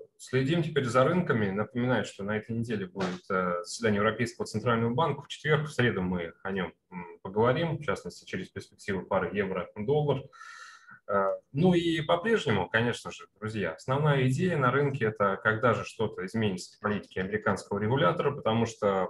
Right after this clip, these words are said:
после этого вообще начнут накидывать те потенциальные решения на действия других центральных банков, потому что Ф Р С — это, э, законодатели макроэкономических норм, как говорят. Как, э, поступает Ф Р С, так на него поглядывают и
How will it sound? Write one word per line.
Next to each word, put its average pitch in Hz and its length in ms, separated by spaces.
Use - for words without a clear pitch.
после - 280
этого 123 220
вообще 98 280
начнут 117 500
накидывать 98 600
те 92 100
потенциальные 95 360
решения 117 380
на 95 120
действия 107 300
других 95 320
центральных 90 460
банков, 143 440
потому 104 280
что - 360
Ф - 20
Р 117 80
С — 151 100
это, 117 480
э, - 40
законодатели 123 760
макроэкономических 104 1080
норм, 92 280
как - 240
говорят. 85 340
Как, 120 320
э, 107 140
поступает - 540
Ф - 80
Р 117 120
С, - 100
так - 300
на 95 60
него 95 240
поглядывают 127 720
и 110 280